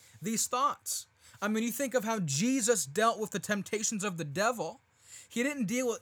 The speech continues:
you know, <laughs> when the devil came to tempt Christ when he was fasting forty days and forty nights before he began his ministry,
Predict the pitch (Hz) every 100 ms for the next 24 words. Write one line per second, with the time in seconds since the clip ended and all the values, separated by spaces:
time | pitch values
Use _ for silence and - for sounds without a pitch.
0 | - 196 208 - 208 - 170 - 165 -
1 | - - - - - _ _ _ 202 208
2 | 185 220 269 285 240 - 226 196 170 -
3 | 202 - - 202 151 135 - 170 165 170
4 | 156 - 170 170 - 160 - 170 175 165
5 | 160 156 135 160 160 147 131 151 - -
6 | - - _ _ - 117 165 151 139 160
7 | 147 131 175 156 - 127 123 147